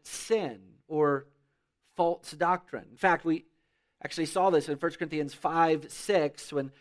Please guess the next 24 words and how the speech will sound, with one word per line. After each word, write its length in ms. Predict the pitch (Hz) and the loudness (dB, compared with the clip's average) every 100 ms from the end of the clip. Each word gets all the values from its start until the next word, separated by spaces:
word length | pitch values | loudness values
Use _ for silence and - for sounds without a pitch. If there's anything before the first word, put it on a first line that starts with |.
| _ _ | _ _
Paul 240 | - 165 | 2 2
commanded 800 | 165 - 156 160 180 185 165 147 | 2 -4 -4 -2 -2 2 2 2
the 180 | 143 143 143 | 2 0 0
Corinthians 520 | 175 180 165 147 - | -6 -4 -4 -4 -8
to 120 | - | -12
excommunicate 800 | - - - 170 160 147 165 151 | -12 -12 -14 -10 -8 -6 -6 -2
that 260 | 151 143 - _ - | 0 0 -2 _ -4
adulterous 680 | 143 156 175 - 165 151 160 | 0 2 2 2 2 2 0
man. 540 | 165 180 147 127 143 - _ _ _ _ _ | 0 2 0 -2 -10 -16 _ _ _ _ _
He 140 | 151 | -6
tells 320 | 190 196 180 | 2 4 4
them 160 | 180 175 | 2 2
why. 320 | 202 208 98 95 _ _ _ _ _ _ _ _ _ _ _ _ | 2 0 -2 -12 _ _ _ _ _ _ _ _ _ _ _ _
"Because 280 | 131 190 175 | 0 2 2
if 100 | 185 | 0
you 120 | 185 | 0
don't, 420 | 170 262 208 190 - _ _ _ _ _ _ _ _ | 2 4 4 0 -6 _ _ _ _ _ _ _ _
a 100 | 143 | -2
little 440 | 151 214 208 196 | 2 4 6 4
leaven 560 | 175 214 233 165 160 165 | 4 4 4 2 -2 -4
leavens 600 | 156 196 208 170 165 151 | 2 2 4 0 0 -2
the 140 | 175 | 0
whole 400 | 170 151 139 143 139 | 0 0 0 -2 -4
lump." 280 | 214 202 | -8 -8